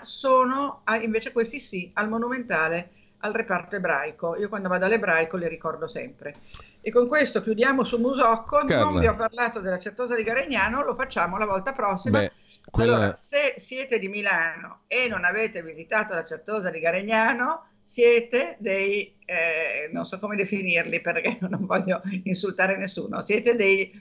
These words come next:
Speaker 1: degli stupidini, ecco.
Speaker 2: Ecco.
Speaker 1: Siete
Speaker 2: <laughs>
Speaker 1: stupidini e andate subito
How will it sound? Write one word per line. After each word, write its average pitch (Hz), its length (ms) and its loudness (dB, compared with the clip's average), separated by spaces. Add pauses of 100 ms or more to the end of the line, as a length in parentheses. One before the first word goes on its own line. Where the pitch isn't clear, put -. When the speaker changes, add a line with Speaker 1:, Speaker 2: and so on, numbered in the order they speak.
(160)
Speaker 1:
degli 202 440 -2
stupidini, 240 800 -2
ecco. 101 520 2
Speaker 2:
Ecco. 113 140 -2 (100)
Speaker 1:
Siete - 240 4
Speaker 2:
<laughs> - 0 -
Speaker 1:
stupidini - 920 2
e 220 120 4
andate 240 340 4
subito 240 480 0